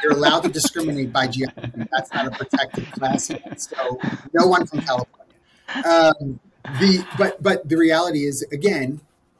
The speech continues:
they wouldn't have a reason to know these things, right? These organizations don't, that's not their wheelhouse. That's not their expertise. So that compliance component married to the administration, Adam, that you're talking about. So that full employee life cycle,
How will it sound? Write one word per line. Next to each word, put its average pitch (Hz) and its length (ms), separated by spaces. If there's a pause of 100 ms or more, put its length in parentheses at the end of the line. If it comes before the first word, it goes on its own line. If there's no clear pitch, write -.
(500)
they 175 280
wouldn't 190 340
have 202 180
a 196 60
reason 226 480
to 110 120
know 110 200
these 101 240
things, 104 400
right? 156 160
These 156 160
organizations 165 760
don't, 139 240
that's 147 300
not 135 400
their 131 140
wheelhouse. 139 640 (160)
That's 113 220
not 117 120
their 120 120
expertise. - 540
So 151 300 (300)
that 165 220
compliance 160 420
component 139 420 (320)
married 156 640
to 139 240
the 135 140
administration, 123 640
Adam, 113 240
that 107 80
you're 107 100
talking 101 340
about. 95 300
So 131 200
that 127 260 (180)
full 190 220
employee 139 460
life 123 300
cycle, 147 540